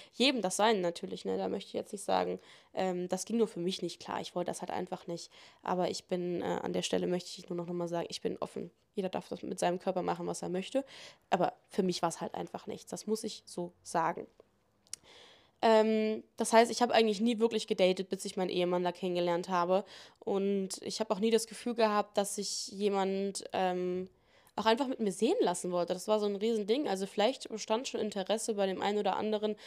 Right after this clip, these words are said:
aber ich hab das Gefühl gehabt, dass die einfach nicht mit mir gesehen werden wollten.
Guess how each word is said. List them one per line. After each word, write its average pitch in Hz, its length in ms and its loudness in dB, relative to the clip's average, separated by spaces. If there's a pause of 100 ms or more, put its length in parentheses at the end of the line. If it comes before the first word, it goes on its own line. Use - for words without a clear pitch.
(220)
aber 196 140 0
ich 196 80 -2
hab 226 80 -2
das - 160 -2
Gefühl 226 260 -2
gehabt, 214 240 2
dass 208 140 -2
die 202 80 0
einfach 196 220 0
nicht 190 120 -6
mit 202 100 -10
mir 190 120 0
gesehen 175 320 -2
werden 165 240 -2
wollten. 160 360 -4